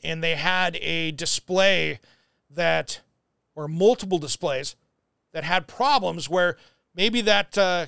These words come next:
whole kitchen display, which is a big, huge ten-by-fifteen kitchen display in the middle of the showroom, there's not one thing in that thing that they could actually sell off of.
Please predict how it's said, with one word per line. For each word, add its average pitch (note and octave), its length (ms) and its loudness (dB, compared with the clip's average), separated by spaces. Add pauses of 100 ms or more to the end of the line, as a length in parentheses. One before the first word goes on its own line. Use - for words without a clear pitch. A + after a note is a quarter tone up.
whole C4 280 0
kitchen B3+ 320 -2
display, E3+ 380 -2
which D3+ 200 -6
is E3 80 -6
a E3+ 40 -6
big, B3+ 340 -8
huge G#3+ 420 -4
ten-by-fifteen G3+ 960 -6
kitchen F#3+ 260 -6
display F3 300 -8
in E3 60 -8
the E3 40 -12
middle E3+ 160 -12
of D#3+ 80 -12
the - 20 -18
showroom, F3+ 360 -8 (480)
there's D#3+ 160 -8
not G3 180 2
one A3 220 0
thing A3 220 2
in F3 100 -6
that D#3 180 -8
thing E3 200 -6
that D#3 120 -12
they F3 140 -8
could F3 100 -4
actually E3 300 -6
sell G3+ 280 2
off C#3 220 -2
of. - 240 -14